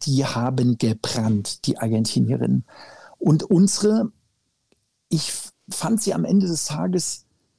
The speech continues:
äh, vom spielerischen Konzept her gar nicht so schlecht. Aber was Cecile auch geschrieben hat, die Fehl-, die Fehlerquote war sehr hoch. Ja, leichte Fehler, Bälle verstoppt,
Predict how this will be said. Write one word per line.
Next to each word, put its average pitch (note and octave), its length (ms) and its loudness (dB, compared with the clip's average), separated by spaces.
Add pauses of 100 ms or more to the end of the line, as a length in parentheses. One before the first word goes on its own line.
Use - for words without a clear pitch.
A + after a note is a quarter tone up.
(320)
äh, - 60 -10 (220)
vom D3 260 -2
spielerischen G3+ 520 2
Konzept - 540 -2
her D3 160 0
gar D#3 420 -2
nicht E3 300 4
so C3 300 0
schlecht. G3+ 540 -2 (300)
Aber D3+ 540 0 (160)
was C#3 260 0
Cecile D#3 460 2
auch D#3+ 180 -2
geschrieben F3 500 0
hat, F3+ 180 0
die C3+ 100 2
Fehl-, F3+ 340 2
die D3+ 180 4
Fehlerquote G3+ 720 2
war F3 160 0
sehr F#3 240 0
hoch. A3 360 0 (420)
Ja, E3 220 0
leichte E3 460 2
Fehler, D#3+ 340 2
Bälle D#3+ 260 0
verstoppt, - 640 -6